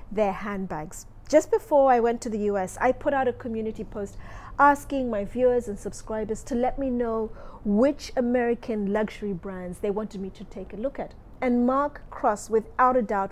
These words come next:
was my most requested brand. Every other comment or message was,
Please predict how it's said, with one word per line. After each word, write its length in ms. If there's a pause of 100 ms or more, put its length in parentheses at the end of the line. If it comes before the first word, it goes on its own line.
was 140
my 120
most 380 (300)
requested 680
brand. 460
Every 420
other 260 (120)
comment 580 (480)
or 160
message 500
was, 220